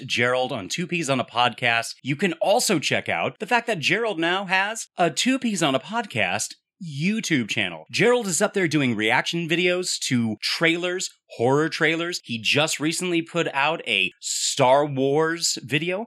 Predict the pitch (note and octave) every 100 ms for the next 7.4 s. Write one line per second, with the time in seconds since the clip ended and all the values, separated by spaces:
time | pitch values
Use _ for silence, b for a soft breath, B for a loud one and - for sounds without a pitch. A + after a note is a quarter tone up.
0 | - D3 D#3 D#3+ D3+ D3+ C#3+ F3+ A3 G3+
1 | G#3 - G3+ F3+ - E3 E3 F#3+ D#3+ C3
2 | A2 F2+ G#2+ F2 C#2+ - _ - B2 D#3
3 | - D#3+ D#3 - C#3+ G#3 - - F3+ G#3
4 | A#3 B3+ B3 A#3 B3+ G3+ A#3+ A#3+ D3+ -
5 | - F#3 B3 B3+ - A#3+ A#3+ A#3+ B3 B3
6 | C4 F#3 A3+ - A#3+ A#3 - - B3 -
7 | B2 A#2 -